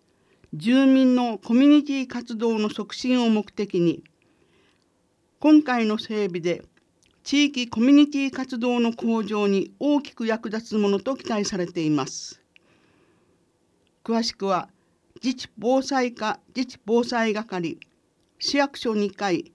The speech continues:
内線四六四へ。電気計器、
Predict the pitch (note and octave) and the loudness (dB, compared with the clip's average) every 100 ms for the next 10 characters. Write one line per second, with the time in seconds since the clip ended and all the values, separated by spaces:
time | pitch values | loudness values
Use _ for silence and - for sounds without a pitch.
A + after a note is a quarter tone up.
0 | - F3 A3+ A#3 A#3 G#3+ F3+ - - A3 | -8 -4 -2 -2 -2 -2 -2 -6 -8 0
1 | B3+ A3+ G#3+ G#3+ F#3+ G#3 F#3+ D#3 C3+ - | 2 2 -2 -4 -2 0 2 0 -4 -12
2 | _ _ _ _ _ _ _ _ _ _ | _ _ _ _ _ _ _ _ _ _
3 | _ _ _ _ _ _ _ _ _ _ | _ _ _ _ _ _ _ _ _ _
4 | _ _ _ _ _ _ _ _ _ _ | _ _ _ _ _ _ _ _ _ _
5 | _ - E3+ D4+ D#4+ C#4+ C4 B3+ D4+ C4 | _ 0 6 10 10 8 -2 0 2 2
6 | G#3+ - D3 | 0 -2 -4